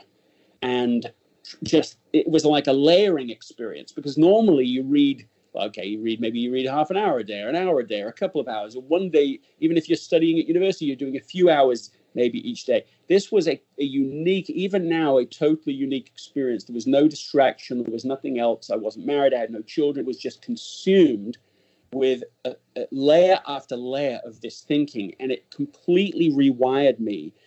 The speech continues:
um, i-, in, in a way that was, um, that was, yeah, it was totally life-changing.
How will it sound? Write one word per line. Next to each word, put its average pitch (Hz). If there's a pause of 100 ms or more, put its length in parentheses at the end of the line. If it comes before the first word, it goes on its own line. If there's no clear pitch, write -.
(340)
um, 120 (240)
i-, 104 (100)
in, 127 (200)
in 131
a 127
way 139
that -
was, 123
um, 117 (640)
that 123
was, 117 (180)
yeah, 156
it 143
was 156
totally 156
life-changing. 120